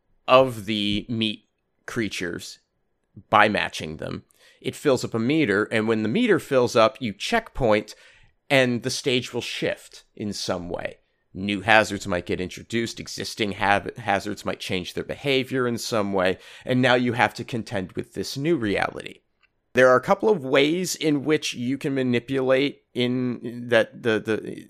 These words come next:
you wouldn't get normally in a Puyo Puyo type game. You can slow pieces down in addition to speeding them up,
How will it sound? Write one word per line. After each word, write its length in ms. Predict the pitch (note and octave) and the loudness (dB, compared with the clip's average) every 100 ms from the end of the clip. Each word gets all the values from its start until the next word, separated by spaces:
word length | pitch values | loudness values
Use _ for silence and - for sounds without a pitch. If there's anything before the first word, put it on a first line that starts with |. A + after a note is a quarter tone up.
| - | -8
you 140 | A#2+ | -4
wouldn't 300 | A2 B2 A#2 | -2 -2 2
get 320 | A#2+ A2+ C3 | 4 2 -2
normally 340 | C3+ A#2 A#2+ A#2+ | -2 0 0 0
in 60 | |
a 40 | A2 | -2
Puyo 280 | - A#2+ G#2+ | -4 -4 -2
Puyo 340 | - A2+ A2+ | -2 0 0
type 220 | - A2+ | -2 -4
game. 160 | B2 A2+ | -4 -4
You 160 | C#3 | -6
can 160 | - D#3 | -4 -4
slow 440 | - - C#3 D#3 | -4 -4 0 2
pieces 600 | E3 - D#3+ C3+ B2 G#2+ | 0 -4 -8 -8 -10 -12
down 480 | - G#2+ G#2+ F2 F2 | -2 2 2 2 -2
in 200 | F#2+ A2 | -4 -2
addition 540 | G#2 - A2+ - F#2 E2+ | -2 -2 -2 -2 -6 -6
to 140 | F#2 | -8
speeding 500 | - - E2+ - - | -10 -8 -8 -8 -10
them 160 | D2+ - | -10 -8
up, 200 | - | -12